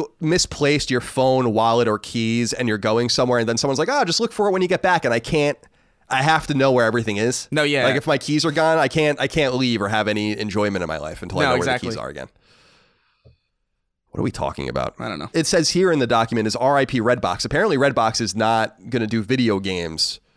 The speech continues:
Speaker 1: video game rentals anymore. This is apparently, well, I mean, not apparently. This is obviously relevant to people, I guess. But
Speaker 2: Huh.
Speaker 1: I was always a little confused how they made money doing that. You know?
Speaker 2: That is kind of,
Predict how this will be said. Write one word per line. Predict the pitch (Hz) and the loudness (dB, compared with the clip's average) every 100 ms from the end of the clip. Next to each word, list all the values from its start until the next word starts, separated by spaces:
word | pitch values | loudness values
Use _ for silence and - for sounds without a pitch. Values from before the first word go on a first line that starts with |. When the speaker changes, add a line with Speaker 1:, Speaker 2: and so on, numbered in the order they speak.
| _ _ - | _ _ -2
Speaker 1:
video | 143 165 | 2 4
game | 120 95 | 2 0
rentals | 90 87 67 - - - | -2 -4 -6 -6 -6 -6
anymore. | 98 98 87 76 69 _ | -4 -2 -2 -4 -8 _
This | - 101 | -8 -4
is | |
apparently, | 107 117 113 104 104 104 _ _ _ _ _ _ _ _ _ _ - | -4 -2 -2 -2 -4 -8 _ _ _ _ _ _ _ _ _ _ -2
well, | 123 | 0
I | 131 | 2
mean, | 156 123 | 0 0
not | 165 | 0
apparently. | 123 180 110 101 | 0 0 0 0
This | 107 | -2
is | 110 | -2
obviously | 101 139 110 95 104 95 92 _ _ _ _ _ - | -2 0 -2 -2 -4 -6 -10 _ _ _ _ _ -6
relevant | 117 190 92 - _ - - | 0 0 0 -6 _ -20 -12
to | 101 | -8
people, | 98 85 78 | -6 -4 -4
I | |
guess. | 76 120 - - - _ _ _ - | -2 -4 -4 -10 -18 _ _ _ -6
But | 165 | -4
Speaker 2:
Huh. | 202 131 - | -4 -6 -6
Speaker 1:
I | - | -4
was | 254 | 0
always | 339 | 2
a | 226 | 2
little | 202 | 2
confused | 170 143 156 | 0 0 0
how | 156 | 2
they | 131 127 | 2 2
made | 127 | 2
money | 117 123 120 | 2 0 0
doing | 117 127 | 0 0
that. | 87 80 - - _ _ _ _ _ - | -2 -8 -14 -20 _ _ _ _ _ -10
You | 92 | -10
know? | 92 _ _ _ _ _ _ _ _ | -10 _ _ _ _ _ _ _ _
Speaker 2:
That | 123 170 226 | -8 -4 0
is | 415 403 - | 0 -2 -6
kind | - 254 247 233 | -10 -8 -6 -2
of, | 220 190 139 - - | -2 -4 -10 -14 -16